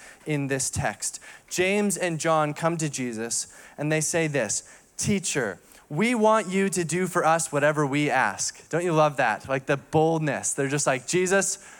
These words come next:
be a genie in the bottle for me, please." And Jesus goes along with it. He says, "What do you want?"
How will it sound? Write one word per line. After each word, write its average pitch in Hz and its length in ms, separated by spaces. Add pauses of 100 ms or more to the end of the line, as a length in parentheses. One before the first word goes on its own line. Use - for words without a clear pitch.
(300)
be 190 200
a 180 60
genie 185 340
in 180 100
the 165 80
bottle 147 380
for 135 200
me, 113 140
please." 147 600 (440)
And 175 200
Jesus 247 500 (180)
goes 202 280
along 196 340
with 147 160
it. - 100 (320)
He - 60
says, 156 160
"What 131 160
do 175 60
you 180 80
want?" 135 340